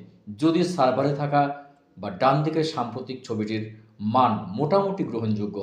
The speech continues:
হয়, তবে নতুন করে ছবি না তোলাই বুদ্ধিমানের কাজ। কারণ এত যেখানে ঝুঁকি রয়েছে, সেখানে সার্ভারে থাকা ছবি এবং নতুন যে ছবি আপনি দিয়েছেন সেই ছবিটি যদি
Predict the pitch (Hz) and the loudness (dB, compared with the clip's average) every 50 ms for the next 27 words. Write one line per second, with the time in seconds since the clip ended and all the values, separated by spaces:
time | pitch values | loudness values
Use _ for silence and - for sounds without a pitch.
0 | 92 98 95 90 85 - - - _ _ _ - 120 113 110 107 117 127 113 - | -6 -6 -8 -8 -8 -14 -18 -20 _ _ _ -8 -4 -2 0 0 0 -2 -2 -2
1 | 175 175 175 - 147 131 127 - - 107 95 107 113 117 - - - - 90 98 | -2 -2 0 0 0 0 0 -2 -6 -8 -6 -6 -6 -8 -8 -12 -16 -16 -12 -8
2 | 104 104 110 110 110 - 143 156 160 156 156 - 107 95 104 104 95 95 92 90 | -4 -2 -2 -2 -2 -2 -2 0 0 0 0 -2 -6 -8 -10 -12 -12 -12 -14 -14
3 | 92 - 90 90 87 - - - - - _ _ _ _ _ _ _ - 160 175 | -14 -12 -12 -12 -12 -12 -16 -16 -18 -18 _ _ _ _ _ _ _ 4 6 6
4 | 185 185 185 185 180 - - - - - - 143 151 151 - 233 233 214 226 214 | 6 6 4 2 0 -4 -8 -14 -12 -4 0 0 0 2 2 2 4 6 6 6
5 | 202 202 180 - 135 135 131 - 143 117 107 107 104 - - - 101 92 - - | 6 4 2 0 -2 -4 -4 -4 -4 -4 -2 -2 -2 -2 -4 -6 -8 -8 -8 -12
6 | - _ - _ _ - - - 190 180 - 143 107 98 - - - - - - | -20 _ -20 _ _ -8 0 0 0 2 2 0 -2 -2 -6 -8 -12 -18 -20 -20
7 | _ _ _ - - - 160 147 147 151 170 185 190 185 190 180 180 175 - - | _ _ _ -12 -6 2 4 6 6 6 6 4 4 2 2 0 0 0 -2 0
8 | - 156 151 160 185 - - 147 131 135 135 135 135 - - - - _ - - | 2 2 2 2 0 0 0 0 2 2 0 0 -2 -6 -8 -12 -20 _ -12 -6
9 | 123 131 139 139 196 190 190 170 165 165 - - 139 120 120 117 113 - 117 104 | 0 0 0 2 2 2 2 4 2 0 0 0 -2 2 2 0 0 0 -6 -6
10 | 92 104 110 107 107 - 117 107 104 - - 196 196 196 - - 98 98 - - | -4 -2 -2 -2 -2 -2 -2 -2 -2 2 6 6 6 6 4 -2 -4 -4 -6 -6
11 | 98 95 - - - - _ _ _ _ _ _ _ - 104 - 147 175 196 196 | -8 -10 -10 -14 -20 -20 _ _ _ _ _ _ _ -14 -6 0 4 4 6 6